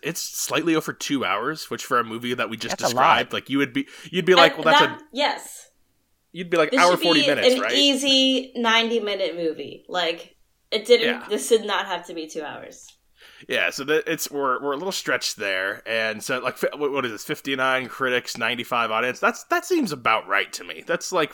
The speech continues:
Speaker 1: when I
Speaker 2: Yeah.
Speaker 1: was watching, I was, I was like, "This seem-, that all checks out." Like, this is the, when we're talking physical, like, structure of a movie, it's just hanging on. It's just enough.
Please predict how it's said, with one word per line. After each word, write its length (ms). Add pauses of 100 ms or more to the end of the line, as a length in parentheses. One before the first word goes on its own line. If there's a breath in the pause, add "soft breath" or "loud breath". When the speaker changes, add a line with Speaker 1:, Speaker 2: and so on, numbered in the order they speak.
(160)
Speaker 1:
when 120
I 60
Speaker 2:
Yeah. 40
Speaker 1:
was 120
watching, 220
I 40
was, 180
I 120
was 160
like, 160 (220 loud breath)
"This 200
seem-, 280
that 180
all 120
checks 340
out." 200
Like, 160
this 180
is 360 (500 loud breath)
the, 480 (260)
when 100
we're 80
talking 340
physical, 920
like, 320 (100)
structure 500
of 60
a 60
movie, 360
it's 400
just 180
hanging 280
on. 320
It's 160
just 220
enough. 400